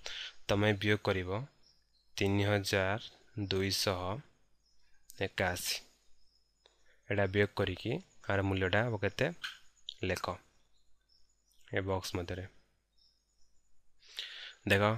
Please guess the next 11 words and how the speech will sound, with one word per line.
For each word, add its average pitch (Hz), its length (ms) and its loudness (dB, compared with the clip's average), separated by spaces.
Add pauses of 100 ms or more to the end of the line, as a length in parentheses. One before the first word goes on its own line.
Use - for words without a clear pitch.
(120)
ଏଟାକୁ 104 220 6
ବର୍ତ୍ତମାନ 104 340 2
ବିସ୍ତାରିତ 98 380 2
ରୂପରେ 101 280 0
ଲେଖିଲେ 101 240 2
କେମିତି 98 240 0
ଲେଖିବି? 101 300 0 (1900)
ନଅ 98 240 0
ହଜାର 101 400 4 (760)
ଯୁକ୍ତକ - 400 -4 (1800)
ଆଠଶହ 107 480 2